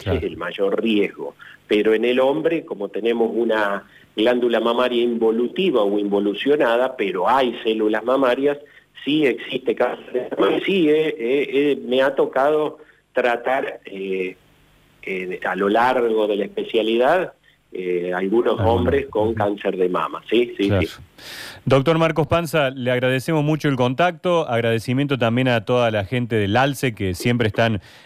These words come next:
Speaker 1: en contacto con nosotros y que, bueno, vienen haciendo algunas charlas, ¿no? Vía, vía Zoom, a través de esta plataforma y, bueno, siempre trabajan y mucho a lo largo del año y particularmente este mes de octubre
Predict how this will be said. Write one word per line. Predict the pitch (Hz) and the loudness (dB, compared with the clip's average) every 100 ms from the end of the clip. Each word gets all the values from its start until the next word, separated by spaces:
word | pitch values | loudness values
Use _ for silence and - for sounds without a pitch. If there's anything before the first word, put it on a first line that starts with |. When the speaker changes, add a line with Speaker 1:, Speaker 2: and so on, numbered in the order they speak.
| - | -4
Speaker 1:
en | 107 | -2
contacto | 107 104 107 113 117 | 2 2 2 0 0
con | 104 | 0
nosotros | 104 104 151 156 143 135 | 0 0 2 0 0 -2
y | 113 | -2
que, | 110 | 0
bueno, | 135 127 | 0 2
vienen | 127 143 | 0 0
haciendo | 127 117 143 139 | 0 0 0 0
algunas | 123 139 123 | 2 0 0
charlas, | - 147 143 123 | 0 2 2 0
¿no? | 135 151 | 0 0
Vía, | 127 131 120 107 | 0 2 2 0
vía | 110 127 | 0 -2
Zoom, | 113 - 156 156 147 131 - - | -2 -2 0 2 0 -6 -14 -14
a | - 107 | -6 -2
través | 117 127 | 2 2
de | 127 | 0
esta | 120 110 | -2 -2
plataforma | 117 110 107 147 147 143 131 117 | 0 0 0 2 2 0 0 0
y, | |
bueno, | 117 117 113 - - | 0 0 -2 -4 -20
siempre | - 135 135 123 120 | -6 -2 0 2 0
trabajan | 104 113 123 131 120 | 2 2 2 0 0
y | |
mucho | 117 123 117 117 101 | 0 -2 0 2 2
a | 107 | 2
lo | 113 | 2
largo | 127 139 | 2 2
del | 139 139 | 0 0
año | 139 147 | 0 -2
y | |
particularmente | 123 131 127 139 123 143 147 147 143 135 | 0 0 0 -4 -2 0 0 0 0 -2
este | 123 127 | -2 0
mes | 131 131 | 0 2
de | |
octubre | 127 110 139 131 127 | 0 0 -2 0 0